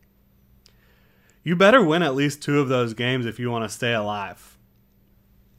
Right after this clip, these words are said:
Like I said, the Jaguars have owned the Colts at home, but the Colts are feeling a lot better about themselves this year.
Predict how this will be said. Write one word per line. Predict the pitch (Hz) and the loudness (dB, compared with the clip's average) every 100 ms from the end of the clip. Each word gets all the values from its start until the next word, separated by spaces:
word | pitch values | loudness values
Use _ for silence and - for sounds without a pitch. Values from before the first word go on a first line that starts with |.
| _ _ _ _ _ _ _ - | _ _ _ _ _ _ _ -8
Like | 135 | -4
I | |
said, | 139 139 | -2 -2
the | 120 | -4
Jaguars | 113 131 143 156 | -2 0 2 0
have | 131 | 0
owned | 127 127 139 | -4 -4 -4
the | 135 | -4
Colts | 151 139 - | -4 -6 -6
at | 131 | -6
home, | 143 143 | -4 -4
but | 135 | -4
the | 120 | -8
Colts | 120 151 160 | -8 -8 -6
are | 170 | -8
feeling | 160 147 | -4 -4
a | 120 | -4
lot | 110 120 139 113 | 0 2 2 0
better | 131 131 120 | -2 0 0
about | 110 104 - | -2 -6 -8
themselves | 101 - 117 107 98 | -14 -12 -10 -10 -10
this | 104 - | -16 -16
year. | 92 | -20